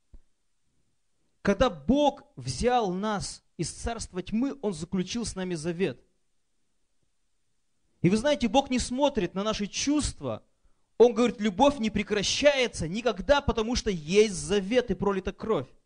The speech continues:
Потому что Бог верный, для Него это абсолютный знак, кровь Сына Его. Потому что вера, она стоит на факте Божьего завета. Бог верный, Он заключил с нами завет, и Он никогда его не расторгает.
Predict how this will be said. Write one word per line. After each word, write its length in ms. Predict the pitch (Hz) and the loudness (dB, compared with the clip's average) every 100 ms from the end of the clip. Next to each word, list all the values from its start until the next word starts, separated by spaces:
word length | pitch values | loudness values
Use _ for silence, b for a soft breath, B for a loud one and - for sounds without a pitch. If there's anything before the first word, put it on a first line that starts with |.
| _ _ _ _ - - _ _ _ _ _ _ - | _ _ _ _ -14 -14 _ _ _ _ _ _ 0
Потому 260 | 208 262 | 2 2
что 120 | - | 2
Бог 300 | 208 208 254 | 2 4 0
верный, 600 | 160 147 214 302 294 220 185 | -2 -6 -2 4 4 4 0
для 140 | 202 | 0
Него 220 | 214 247 | 0 2
это 120 | 240 | 2
абсолютный 640 | 226 - - 220 247 220 220 | 2 0 2 2 0 -2 -4
знак, 640 | 175 185 277 247 _ - - | -4 -2 -2 -2 _ -20 -6
кровь 240 | - 220 | 0 0
Сына 420 | 175 - 285 285 185 | 0 -2 0 0 0
Его. 420 | 143 127 113 - _ _ _ _ _ _ _ _ _ _ _ _ _ _ _ _ _ _ _ _ b b | -2 -4 -8 -12 _ _ _ _ _ _ _ _ _ _ _ _ _ _ _ _ _ _ _ _ b b
Потому 320 | - 190 269 294 | 0 2 2 0
что 340 | - 226 208 | 2 2 2
вера, 680 | 147 139 165 294 302 220 165 | -4 -8 -2 2 4 2 -2
она 200 | 180 226 | -4 -2
стоит 540 | 220 - 220 254 277 - | -4 0 2 2 -2 -2
на 160 | 175 | -4
факте 600 | - - 254 254 - - | -4 -4 0 2 0 -4
Божьего 520 | 139 135 202 185 208 196 | -8 2 4 4 2 0
завета. 480 | 202 208 220 131 | 0 2 0 0
Бог 240 | 117 190 160 | 4 4 4
верный, 640 | 151 277 269 202 127 104 _ _ | -6 -4 -4 -4 -8 -10 _ _
Он 160 | - 202 | -2 0
заключил 540 | 214 226 226 - 277 | 0 0 -2 -2 -2
с 100 | 240 | -2
нами 200 | 226 220 | -2 -2
завет, 440 | 196 180 196 254 254 | 0 0 2 2 4
и 20 | |
Он 120 | 214 | 2
никогда 260 | 190 196 226 | 2 -2 0
его 100 | 226 | 0
не 100 | 226 | -2
расторгает. 720 | 226 - 233 214 240 151 | -6 -6 -8 -4 -4 -4